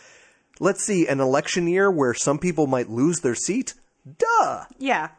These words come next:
Speaker 2: Um, due to increase in, in sexual assaults in the military, men and women will eventually be segregated again. Didn't happen. Um, the
Speaker 1: Because that's the way to solve s-, rape, is
Speaker 2: Yeah.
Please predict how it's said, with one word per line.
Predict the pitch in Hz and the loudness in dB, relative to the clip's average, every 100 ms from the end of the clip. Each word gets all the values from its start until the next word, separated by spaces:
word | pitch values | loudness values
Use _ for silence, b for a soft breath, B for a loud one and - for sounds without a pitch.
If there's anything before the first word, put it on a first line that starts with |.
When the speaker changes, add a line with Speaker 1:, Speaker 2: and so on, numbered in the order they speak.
| b b _ | b b _
Speaker 2:
Um, | 247 262 247 240 | 0 2 2 0
due | 302 | 0
to | 311 302 | 0 -2
increase | 269 262 254 254 247 - - | -4 -4 -4 -4 -6 -8 -8
in, | 226 220 | -6 -4
in | 208 208 | -4 -6
sexual | - 220 - 208 185 | -4 -4 -4 -8 -6
assaults | - 311 311 | -2 -2 -2
in | |
the | 247 | -4
military, | 240 247 233 254 233 | 0 0 -2 -2 -2
men | 214 214 | -2 -4
and | 208 | -4
women | 214 208 208 | -4 -4 -4
will | 202 185 | -4 -4
eventually | 180 180 185 175 | -6 -8 -8 -10
be | 160 | -10
segregated | 151 202 247 285 294 302 | -12 -10 -10 -8 -6 -6
again. | 294 302 302 294 b b _ _ _ - | -6 -4 -4 -6 b b _ _ _ -12
Didn't | 180 170 | -10 -8
happen. | 180 247 254 269 254 247 247 254 b b b b b b b b - | -4 -4 -2 -2 -2 0 -2 -4 b b b b b b b b -2
Um, | 262 254 254 247 | 2 4 2 2
the | 254 | 0
Speaker 1:
Because | - 180 143 | 0 0 2
that's | 165 185 | 2 2
the | - | 0
way | 170 165 | 2 4
to | 160 | 2
solve | - 135 131 131 123 | 0 2 4 4 0
s-, | - - b b b _ | -6 -10 b b b _
rape, | 127 117 82 - - - | -2 -2 -4 -14 -20 -6
is | - | 0
Speaker 2:
Yeah. | 254 | 2